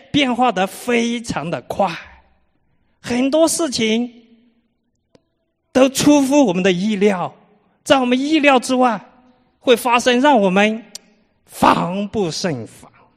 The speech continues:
刚才我们读的这个经文里面是一段宝贵的经文，是保罗对末后主耶稣再次降临前的一段预言。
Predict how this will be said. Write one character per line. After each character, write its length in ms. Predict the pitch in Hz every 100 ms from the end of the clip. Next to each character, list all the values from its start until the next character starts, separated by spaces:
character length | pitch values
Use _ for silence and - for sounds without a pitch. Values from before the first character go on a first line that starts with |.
| _ _ _ _ _ _ _ _ _ -
刚 140 | 302
才 140 | 269 277
我 100 | 220
们 120 | 233
读 140 | 208 208
的 120 | 175
这 140 | 196
个 80 | 170
经 220 | 175 185
文 180 | 165 151
里 140 | 147
面 320 | 110 120 110 113 _ _ _ _ -
是 180 | -
一 140 | 160 160
段 240 | 190 143 117 _ -
宝 300 | - - - _ _ -
贵 200 | 196 131
的 160 | 107
经 240 | - 120 117
文， 100 | 110 - _ _ _ _ _ _ - - - _
是 320 | - 302 262 180 - -
保 240 | 208 202
罗 680 | 185 196 233 240 - - -
对 180 | 262 208 190
末 440 | 214 294 349 269 208
后 380 | - 277 214 139 -
主 340 | - 175 151 143
耶 200 | 175 185
稣 320 | 180 185 185 185 _ _ _ _
再 460 | - 208 196 180 160
次 420 | - 214 180 143 _
降 420 | - 240 208 185
临 220 | 135 151 165
前 220 | 147 147
的 180 | 123 120
一 140 | - 143
段 240 | 160 131
预 220 | 117 147 196
言。 260 | 107 -